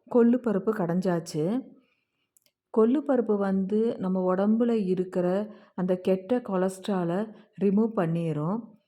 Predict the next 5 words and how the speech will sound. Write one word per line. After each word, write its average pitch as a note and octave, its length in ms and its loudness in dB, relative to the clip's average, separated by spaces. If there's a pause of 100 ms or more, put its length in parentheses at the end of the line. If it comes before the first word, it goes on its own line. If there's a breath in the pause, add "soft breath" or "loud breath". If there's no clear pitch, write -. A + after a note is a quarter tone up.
(140)
அப்புறம் G#3+ 540 -2 (120)
கீரை, A3 580 -2 (120)
சிறுகீரை A#3+ 580 0 (360 loud breath)
பொரியலும் G#3 500 2
பண்ணியாச்சு. E3+ 840 -4